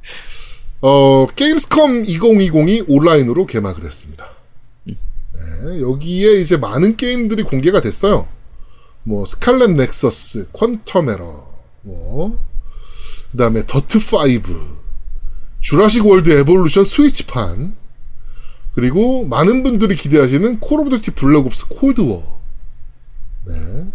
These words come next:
Speaker 1: 그다음에 언노운 나인 어웨이크닝, 어, 둠 이터널 더 에이션트 갓,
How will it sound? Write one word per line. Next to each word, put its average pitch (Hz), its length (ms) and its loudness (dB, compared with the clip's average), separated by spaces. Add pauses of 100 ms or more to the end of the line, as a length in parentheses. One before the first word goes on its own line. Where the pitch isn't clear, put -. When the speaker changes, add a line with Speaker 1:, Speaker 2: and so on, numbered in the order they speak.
Speaker 1:
그다음에 117 400 0
언노운 208 560 2
나인 202 480 2 (240)
어웨이크닝, 120 800 -2 (920)
어, 98 300 -6
둠 269 260 4
이터널 233 540 4
더 139 160 6
에이션트 147 400 2
갓, 95 460 -6